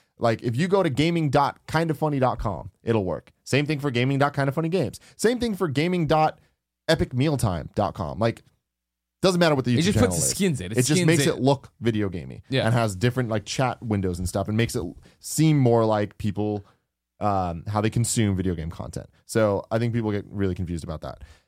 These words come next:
Speaker 1: In addition to that, one day they will have features Twitch has, like paying for subscriptions and paying for, um, uh, emotes or
Speaker 2: Right,
Speaker 1: being
Speaker 2: right,
Speaker 1: able to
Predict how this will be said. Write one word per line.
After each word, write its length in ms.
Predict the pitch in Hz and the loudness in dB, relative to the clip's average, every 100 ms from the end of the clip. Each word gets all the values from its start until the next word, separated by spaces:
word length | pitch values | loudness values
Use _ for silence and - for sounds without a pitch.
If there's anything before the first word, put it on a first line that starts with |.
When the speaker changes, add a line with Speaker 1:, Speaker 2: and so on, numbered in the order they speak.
| _ - | _ -2
Speaker 1:
In 100 | 139 | 2
addition 260 | 190 - | 2 0
to 60 | 127 | 0
that, 240 | 113 95 | 0 0
one 200 | 110 185 | 0 2
day 380 | 143 127 120 117 _ | 2 2 0 -4 _
they 100 | 123 | 0
will 240 | 131 127 135 | 2 4 4
have 200 | 120 107 | 2 0
features 340 | 107 90 101 | -4 -4 -6
Twitch 220 | - 87 | -4 -6
has, 320 | 92 85 90 - | -4 -6 -6 -6
like 320 | 87 82 - _ _ - | -6 -8 -14 _ _ -4
paying 200 | 107 90 | -4 -4
for 100 | 95 | -6
subscriptions 680 | 95 - 87 - 82 78 | -8 -8 -10 -10 -12 -12
and 120 | 85 | -10
paying 260 | 98 90 90 | -6 -6 -6
for, 440 | - 87 85 82 | -8 -8 -8 -8
um, 420 | 90 85 82 80 87 - _ _ _ - | -8 -8 -8 -10 -14 -20 _ _ _ -8
uh, 280 | 92 67 65 _ _ - | -8 -8 -12 _ _ -14
emotes 560 | 85 - 127 107 - - | -10 -2 0 0 -4 -10
or 300 | 92 90 90 | -8 -6 -4
Speaker 2:
Right, 260 | 170 175 | 0 2
Speaker 1:
being 20 | 160 | 4
Speaker 2:
right, 0 | |
Speaker 1:
able 100 | |
to 60 | 127 | 2